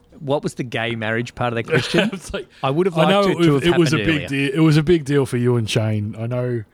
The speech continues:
Speaker 2: and we, we had this, I don't know if we've actually discussed it on the show. I know we've definitely discussed it a lot of times. I used to refer to Shane as your hubby, and you would be, "No, he's my boyfriend,"
Speaker 1: Yep.
Speaker 2: or, "He's my partner," or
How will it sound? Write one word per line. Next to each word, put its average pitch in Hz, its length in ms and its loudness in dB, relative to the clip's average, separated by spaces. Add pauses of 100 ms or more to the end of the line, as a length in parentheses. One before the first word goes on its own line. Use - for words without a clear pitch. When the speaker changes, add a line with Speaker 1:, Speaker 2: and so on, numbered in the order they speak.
(640)
Speaker 2:
and 120 200 2
we, 120 180 4
we 127 220 4
had 117 200 2
this, 117 340 0
I 110 80 -4
don't 123 160 0
know 120 80 0
if 113 100 -4
we've 107 120 -2
actually 107 240 -4
discussed 104 320 -4
it 110 80 -4
on 101 80 -4
the 101 40 0
show. 107 220 -2
I 107 40 2
know 104 140 0
we've 101 240 0
definitely 101 360 -2
discussed 95 340 -6
it 104 80 -6
a - 20 -4
lot 101 160 -4
of 101 60 -4
times. 101 420 -4 (1000)
I 135 100 4
used 127 220 0
to 127 80 0
refer 117 340 0
to 110 80 -2
Shane 104 400 -4
as 101 400 -6
your 98 200 -2
hubby, 92 460 -4
and 98 220 -6
you 101 140 -2
would 95 140 -4
be, 95 420 -2 (260)
"No, 104 500 0 (120)
he's 98 200 -6
my 95 100 -4
boyfriend," 101 680 -4
Speaker 1:
Yep. 113 120 -2
Speaker 2:
or, 90 100 -6
"He's 92 220 -6
my 92 140 -8
partner," 101 600 -4
or 87 360 -8